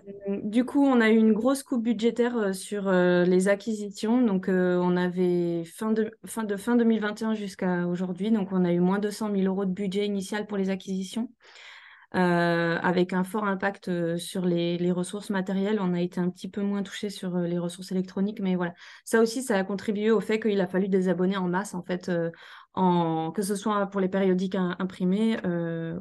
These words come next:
ou les périodiques électroniques. Du coup, en ce qui concerne les modes d'acquisition, donc, du co-, je vais parler du côté électronique, puis je laisserai la parole à Cécile pour l'imprimer.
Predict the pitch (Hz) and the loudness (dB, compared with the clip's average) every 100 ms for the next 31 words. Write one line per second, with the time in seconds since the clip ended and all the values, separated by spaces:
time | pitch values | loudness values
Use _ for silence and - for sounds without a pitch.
0 | - 208 214 185 190 175 175 190 190 170 | -6 -2 0 0 0 -2 -4 -6 -8 -8
1 | - 185 170 - _ _ _ _ _ _ | -10 -12 -12 -14 _ _ _ _ _ _
2 | _ _ _ _ - - _ _ _ 220 | _ _ _ _ -20 -20 _ _ _ -2
3 | 220 285 269 233 240 226 240 240 269 247 | 2 4 4 4 0 2 2 2 4 4
4 | 214 208 208 226 220 220 220 226 214 214 | 4 2 2 0 0 -2 -2 -6 -6 -8
5 | - 240 247 269 269 208 202 196 185 202 | -6 0 2 4 2 0 -4 -6 -6 -4
6 | 233 220 214 214 214 220 214 220 196 190 | -2 -2 0 2 2 0 -2 -2 -2 -2
7 | 220 220 - 196 196 214 196 196 196 196 | -4 -4 -2 -4 -2 -4 -4 -2 0 0
8 | 190 202 226 220 190 185 185 208 214 | -2 -6 -8 -6 -2 -2 -2 -2 0